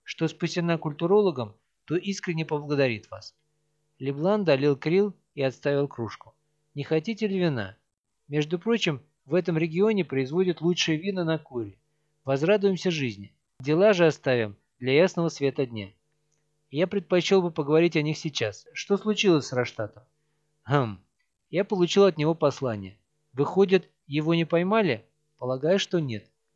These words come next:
Послание пришло с базы. Он сказал, что пилот вернётся за ним на следующую ночь, то есть вчера ночью. Я немного запутался со временем». На суховатом лице Леблана прорезалась кривая усмешка.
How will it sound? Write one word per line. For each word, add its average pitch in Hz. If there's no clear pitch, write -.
Послание 165
пришло 151
с 143
базы. 107
Он 156
сказал, 202
что -
пилот 156
вернётся 147
за 143
ним 185
на 165
следующую 156
ночь, 131
то 127
есть 127
вчера 151
ночью. 127
Я 160
немного 170
запутался 156
со 117
временем». 101
На 135
суховатом 170
лице 160
Леблана 180
прорезалась 147
кривая 127
усмешка. 110